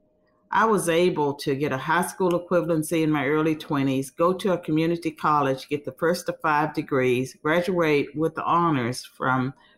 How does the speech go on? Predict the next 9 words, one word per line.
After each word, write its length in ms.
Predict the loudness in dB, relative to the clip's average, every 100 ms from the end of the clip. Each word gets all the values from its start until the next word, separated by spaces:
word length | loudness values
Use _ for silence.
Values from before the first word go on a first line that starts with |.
| _
a 60 | -6
private 560 | 0 2 2 2 0 2
liberal 440 | 2 2 4 4
arts 220 | 4 0
school 400 | -4 2 4 4
that 100 | 2
was 140 | -2 -4
predominantly 480 | 0 2 2 0
white, 480 | 0 0 2 0 -2